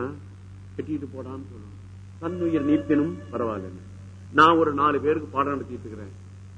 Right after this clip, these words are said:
அப்ப எங்க நாலு பையங்கள ஒருத்தருக்கு வந்து யாராவது வந்ததுன்னா, என் தலையை கொடுத்தாவது வெட்டி தூக்கிறேன். ஏன்? சமுதாயம், சமுதாயம்.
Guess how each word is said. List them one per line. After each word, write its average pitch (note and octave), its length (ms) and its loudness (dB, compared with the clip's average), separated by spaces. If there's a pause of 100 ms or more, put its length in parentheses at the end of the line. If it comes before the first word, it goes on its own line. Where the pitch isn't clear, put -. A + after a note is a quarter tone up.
(140)
அப்ப D#3 320 2
எங்க D#3 220 4
நாலு C#3+ 280 4
பையங்கள C#3+ 420 0
ஒருத்தருக்கு A#2+ 460 -4
வந்து B2+ 120 -4
யாராவது B2 320 -2
வந்ததுன்னா, A#2 340 -6 (260)
என் B2+ 220 -6
தலையை F#3 320 6
கொடுத்தாவது E3 460 2
வெட்டி C#3+ 200 -2
தூக்கிறேன். G#2+ 460 -10 (400)
ஏன்? D#3 200 -6
சமுதாயம், C#3+ 540 -12 (1000)
சமுதாயம். A2+ 720 -4